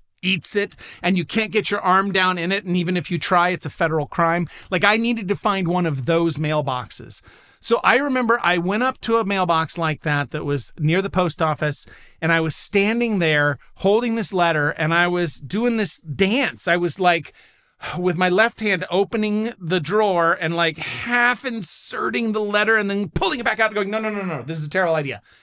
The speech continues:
This is a terrible idea. Don't do this. Don't do this. Whatever you do, don't do this. This is a terrible idea. Don't do this." And then I go, "No, you've gotta do th-, you've got to do this. You've got to do," so then I'd open the,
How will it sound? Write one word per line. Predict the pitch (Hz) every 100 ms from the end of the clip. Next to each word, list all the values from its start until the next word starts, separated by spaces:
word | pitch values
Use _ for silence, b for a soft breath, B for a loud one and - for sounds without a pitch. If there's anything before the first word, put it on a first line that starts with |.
| b b
This | 208
is | 156
a | 180
terrible | 214 190
idea. | 156 139
Don't | 127 196 165
do |
this. | 131 110 -
Don't | 240 226
do | 254
this. | 143 110
Whatever | 180 214
you | 254
do, | 190
don't | 196 208
do | 226
this. | 123
This | 175 165
is |
a | 180
terrible | - 269 156
idea. | 127 117
Don't | 123 302 294
do | 339
this." | - 110 - - B B B B
And | B
then | 190
I | 180
go, | 175 156
"No, | 214 190 117
you've | 160 147
gotta | 208 226
do | 123
th-, | 147
you've | 196 180
got | 240 - -
to | 160
do | 160
this. | 101 101 -
You've | - 240 147
got | 240 -
to | 175
do," | 170 -
so | 160
then | 131
I'd | 135 135
open | 131 143 147
the, | 151